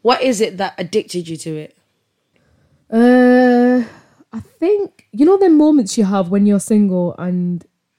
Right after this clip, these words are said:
Speaker 2: you've, especially when you get to a point where, you know, you're not going out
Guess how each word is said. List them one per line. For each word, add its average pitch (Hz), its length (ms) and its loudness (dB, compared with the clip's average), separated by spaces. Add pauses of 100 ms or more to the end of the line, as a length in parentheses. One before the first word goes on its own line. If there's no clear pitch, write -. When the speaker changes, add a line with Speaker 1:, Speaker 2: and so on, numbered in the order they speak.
(200)
Speaker 2:
you've, 196 480 -4 (1300)
especially 277 320 2
when 269 100 4
you 233 80 4
get - 180 -2
to 214 120 0
a 185 40 0
point 202 300 -4
where, 185 140 -2
you 185 120 -2
know, 185 100 -2
you're 185 260 -2
not 190 120 -14
going 196 300 0
out 185 360 -2